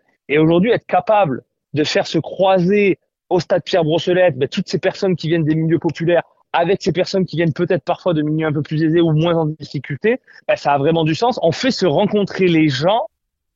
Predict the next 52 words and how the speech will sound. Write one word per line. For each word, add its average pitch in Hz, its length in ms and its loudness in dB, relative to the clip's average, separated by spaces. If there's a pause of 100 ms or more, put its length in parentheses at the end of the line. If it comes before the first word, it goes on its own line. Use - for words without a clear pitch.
(240)
sur 165 180 -2
différentes 208 540 0
thématiques. 156 480 -2
Les 170 120 0
personnes 220 440 0
qui 160 140 -6
viennent 165 120 -2
chercher 165 280 -6
leur 151 160 0
panier 156 240 0
repas, 156 400 0 (280)
ben, 147 100 0
vont 175 160 2
rentrer 196 300 0
en 180 100 0
interaction 175 680 0 (340)
avec 143 220 2
des 160 100 0
personnes 180 360 -2
qui 151 100 -4
ne 147 80 -2
croisent 143 260 -4
pas 208 140 0
forcément, 202 440 0
qui 180 120 -6
viennent 160 200 0
du 151 100 -2
même 160 180 0
territoire 143 560 -2 (300)
et 147 80 -6
qui - 120 -4
viennent 175 220 0
pratiquer 151 480 -2
le 143 80 2
sport. - 460 -4 (320)
Et 170 100 2 (100)
tous 370 200 4
nos 269 140 2
parents 214 440 2
et 175 80 4
jeunes 202 260 2
licenciés 196 460 0
qui - 160 -6
viennent 185 240 0
pratiquer 175 440 -2
le 160 120 4
sport 160 400 -2
dans 127 220 0
un 139 80 2
lieu 160 240 2
de 147 80 2
confiance, 170 680 -2